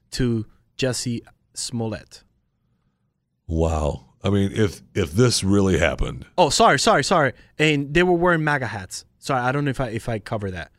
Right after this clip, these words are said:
Speaker 1: So they wore maga hats.
Speaker 2: And we're yelling that it's maga country.
Speaker 1: It's maga country. They beat him up. They pour bleach. They call him a faggot.
Speaker 2: And they tied a noose around,
Speaker 1: And they tied
Speaker 2: put
Speaker 1: a
Speaker 2: a
Speaker 1: noose
Speaker 2: noose
Speaker 1: around
Speaker 2: around
Speaker 1: his
Speaker 2: his neck.
Speaker 1: So.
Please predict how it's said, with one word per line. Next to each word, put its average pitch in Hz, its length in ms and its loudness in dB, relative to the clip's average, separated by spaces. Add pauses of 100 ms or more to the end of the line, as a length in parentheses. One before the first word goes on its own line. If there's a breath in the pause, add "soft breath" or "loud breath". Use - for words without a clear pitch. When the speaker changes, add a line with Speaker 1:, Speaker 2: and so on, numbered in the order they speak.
(200)
Speaker 1:
So 147 260 2
they 143 120 4
wore 139 460 0
maga 180 280 0
hats. 180 460 -2
Speaker 2:
And 123 200 2
we're 98 100 2
yelling 92 320 2
that 87 120 2
it's 73 140 -4
maga 78 300 -2
country. - 200 -4
Speaker 1:
It's 123 120 -2
maga 196 260 4
country. 185 480 0 (140)
They 127 100 2
beat 196 240 2
him 196 120 4
up. 175 260 2 (180)
They 117 80 -2
pour 214 260 6
bleach. 196 440 -2
They 117 80 -4
call 185 220 0
him 196 80 0
a 190 40 0
faggot. 156 500 -2
Speaker 2:
And 92 140 -4
they 87 60 -2
tied 87 200 0
a 82 60 -2
noose 80 260 -4
around, 78 120 -6
Speaker 1:
And 143 80 2
they 131 40 0
tied - 140 -4
Speaker 2:
put 98 100 2
Speaker 1:
a - 20 2
Speaker 2:
a - 40 0
Speaker 1:
noose - 180 0
Speaker 2:
noose 113 180 -2
Speaker 1:
around 78 120 -2
Speaker 2:
around 71 100 -10
Speaker 1:
his 64 100 -14
Speaker 2:
his 64 60 -18
neck. 60 200 -18
Speaker 1:
So. - 380 -6